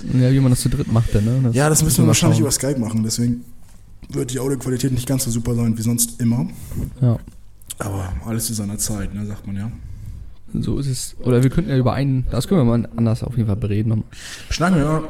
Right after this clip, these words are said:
Speaker 2: irgendwann anders mal, machen wir die nochmal heiß auf die, äh, folgenden Folgen. Wir können auch mal die vergangenen Folgen auch nochmal anhören, ne? Das höre ich
Speaker 1: Ja.
Speaker 2: ganz oft. Meine Mutter zum Beispiel hört, glaub ich,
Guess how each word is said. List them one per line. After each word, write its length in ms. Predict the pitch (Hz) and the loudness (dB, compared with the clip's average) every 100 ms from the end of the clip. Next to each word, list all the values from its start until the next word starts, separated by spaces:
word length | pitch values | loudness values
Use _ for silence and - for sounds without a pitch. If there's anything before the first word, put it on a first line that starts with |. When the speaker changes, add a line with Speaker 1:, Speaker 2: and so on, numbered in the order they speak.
| - | -2
Speaker 2:
irgendwann 240 | 143 127 | 0 0
anders 240 | 143 131 | 0 0
mal, 180 | 98 95 | -2 -2
machen 160 | 120 127 | -2 -2
wir 60 | 110 | -2
die 160 | 104 101 - - | -2 -4 -6 -6
nochmal 240 | 110 110 113 | -6 -4 -2
heiß 160 | 123 | -2
auf 80 | 104 | -4
die, 140 | 104 | -4
äh, 420 | 101 104 101 98 98 | -6 -4 -4 -4 -4
folgenden 340 | 139 123 104 | -4 -2 -2
Folgen. 400 | - 101 101 143 | -2 -2 -2 -4
Wir 80 | 120 | -4
können 160 | 208 | -4
auch 60 | 190 | -2
mal 160 | 151 123 | -2 -2
die 40 | |
vergangenen 380 | 120 113 214 123 | -4 -4 -2 -2
Folgen 220 | - 92 | -4 -10
auch 100 | 82 | -8
nochmal 220 | 92 85 | -8 -8
anhören, 220 | 92 90 90 | -8 -8 -8
ne? 140 | 143 - - - - - | -8 -12 -20 -20 -20 -18
Das 100 | - | -6
höre 60 | 156 | 2
ich 60 | 165 | 4
Speaker 1:
Ja. 80 | |
Speaker 2:
ganz 220 | 160 160 175 | 4 2 0
oft. 180 | 147 | -4
Meine 140 | 113 120 | -4 -4
Mutter 200 | 180 117 | -4 -6
zum 140 | 110 | -6
Beispiel 220 | 98 101 110 | -10 -10 -10
hört, 80 | |
glaub 160 | 117 120 | -8 -6
ich, 220 | 117 - | -8 -10